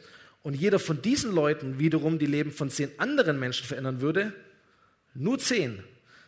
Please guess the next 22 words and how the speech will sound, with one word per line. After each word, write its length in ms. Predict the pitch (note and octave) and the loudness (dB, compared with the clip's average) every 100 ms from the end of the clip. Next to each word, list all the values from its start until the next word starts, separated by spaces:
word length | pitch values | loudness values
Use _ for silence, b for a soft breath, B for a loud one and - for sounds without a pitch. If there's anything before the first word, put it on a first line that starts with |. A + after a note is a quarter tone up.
| B | B
dann 80 | B2 | -4
hätte 300 | B2+ G#3+ A#3 | -2 -2 -2
diese 340 | F3+ E3 C#3+ | -4 -2 -2
Hochschulklasse 800 | B2+ G#3 - G#3+ E3+ E3+ D#3 - D#3 | -2 -4 -4 -8 -2 0 0 -2 -4
in 180 | C3+ | -6
sechs 340 | A#2 F3+ F3 - | -6 -6 -6 -4
Generationen 800 | E3 D3 C#3 - C#3+ C3+ B2 B2 B B - | -4 -2 -2 -2 -4 -4 -6 -10 B B -12
die 60 | B2+ | -6
gesamte 500 | A#2+ D3+ D#3+ C3 A#2 | -4 -4 -2 -2 0
Weltbevölkerung 920 | D3 E3+ C#3 - B2 A#2 A2+ A2+ A2 B B _ | 0 0 -4 -4 -6 -6 -6 -8 -12 B B _
verändert. 560 | - C3 B2 F#2+ - - _ _ _ _ B B B B B B _ | -12 -10 -10 -12 -14 -20 _ _ _ _ B B B B B B _
Habe 160 | C3 D3 | -8 -4
ich 20 | |
dann 120 | C#3+ | 0
nachgerechnet, 640 | C3 F#3 - F#3+ G#3 A3+ - | 2 0 -2 -2 -2 -2 -2
aber 180 | D3+ D#3 | 0 2
das 180 | E3 | 0
ist 280 | F3 - - | -2 -6 -8
das 100 | D3+ | -10
Prinzip 300 | - D3 D3+ | -8 -6 -6
von 160 | D#3 C#3 | -4 0
Multiplikation. 760 | C#3 C3 C3+ B2 - A#2 F#2+ | -2 -2 -6 -6 -6 -8 -10